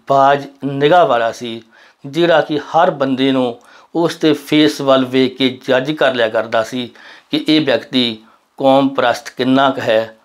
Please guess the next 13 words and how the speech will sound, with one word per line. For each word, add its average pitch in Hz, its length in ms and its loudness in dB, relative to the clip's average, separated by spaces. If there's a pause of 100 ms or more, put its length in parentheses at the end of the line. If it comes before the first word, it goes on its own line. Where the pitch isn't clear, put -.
(300)
ਅਤੇ - 220 -6 (140)
ਕੌਮ 131 360 0 (160)
ਘਾਤਕ 117 400 0
ਕਿੰਨਾ 139 420 0
ਹੈ, 120 320 0 (240)
ਕਿੰਨਾ 180 360 2
ਕੁ 190 120 -4
ਇਹ 165 160 -2
ਸੱਚਾ 120 500 -2 (360)
ਤੇ 139 100 -2
ਕਿੰਨਾ 139 480 0
ਕੁ 131 100 -8
ਇਹ 107 240 -6